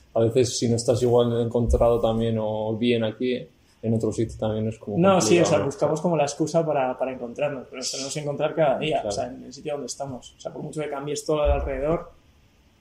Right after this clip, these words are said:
Speaker 2: o sea, lo único que te tienes que encontrar es a ti mismo. O sea, puedes
Speaker 1: Mm.
Speaker 2: cambiar todo el entorno, pero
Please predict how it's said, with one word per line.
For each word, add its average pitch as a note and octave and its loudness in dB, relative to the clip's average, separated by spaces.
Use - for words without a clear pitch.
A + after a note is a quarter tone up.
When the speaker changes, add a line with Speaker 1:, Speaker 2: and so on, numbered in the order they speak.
Speaker 2:
o - -12
sea, D3 -4
lo C#3+ -4
único D3 -2
que C#3+ 0
te C#3+ -4
tienes C#3+ -6
que D3 -10
encontrar C#3+ -6
es D3+ -6
a - -6
ti C#3 -6
mismo. C3+ -6
O - -20
sea, C3 -10
puedes B2+ -6
Speaker 1:
Mm. - -6
Speaker 2:
cambiar C#3 -6
todo C#3 -4
el C3+ -4
entorno, D3 -6
pero - -10